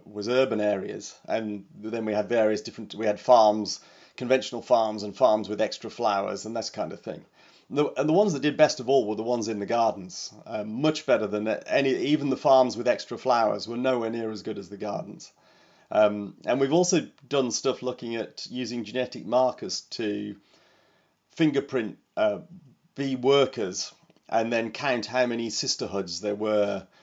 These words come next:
in different areas t-, as a measure of how many wild colonies there are.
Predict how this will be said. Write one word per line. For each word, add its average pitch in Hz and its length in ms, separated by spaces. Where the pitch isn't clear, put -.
in 107 140
different 104 380
areas 104 540
t-, - 180
as 110 120
a 113 140
measure 117 320
of 107 60
how 127 160
many 113 260
wild 110 500
colonies 120 500
there 104 180
are. 104 300